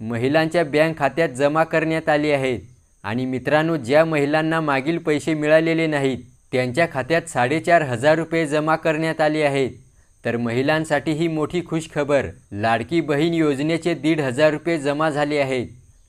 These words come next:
त्याच्यानंतर दुसरी अपडेट आहे पहा, राज्यातील कापूस व सोयाबीन उत्पादक शेतकऱ्यांच्या बँक खात्यात ऑनलाइन पद्धतीने प्रत्येकी पाच हजार रुपये जमा करण्यात आले आहेत.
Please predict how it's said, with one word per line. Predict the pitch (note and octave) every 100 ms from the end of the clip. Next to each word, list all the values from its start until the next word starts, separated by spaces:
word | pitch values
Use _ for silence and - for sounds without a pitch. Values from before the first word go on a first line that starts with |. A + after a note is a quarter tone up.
| -
त्याच्यानंतर | A2+ C#3 D3+ D#3 D3+ D#3+
दुसरी | C3+ B2+ D3 E3
अपडेट | D#3+ C3+ E3 E3
आहे | D3 D#3
पहा, | D#3 C#3 C#3+ D#3+ - - _ _ -
राज्यातील | G#2+ A#2+ A2+ A#2+ D#3 F3 D#3+
कापूस | D#3 C3+ D#3 E3
व | E3 E3+
सोयाबीन | D3 C#3 D#3+ D#3+ E3
उत्पादक | D#3+ - D#3 E3+ E3
शेतकऱ्यांच्या | E3 E3 E3 E3 D#3+ E3
बँक | D3 D#3+ D#3+
खात्यात | C#3+ B2 C#3 G#2+ - _ -
ऑनलाइन | B2 D3+ D#3+ E3
पद्धतीने | E3 D3+ C#3 D#3 E3 E3
प्रत्येकी | D#3+ C#3+ C3+ D#3+ E3+
पाच | E3 D3+ D#3+ C#3
हजार | B2 D#3
रुपये | D#3 E3 E3+
जमा | C#3 D3 D#3+
करण्यात | D#3+ D#3 D#3+ D#3+ D#3
आले | D3+ D3+
आहेत. | C#3+ C3+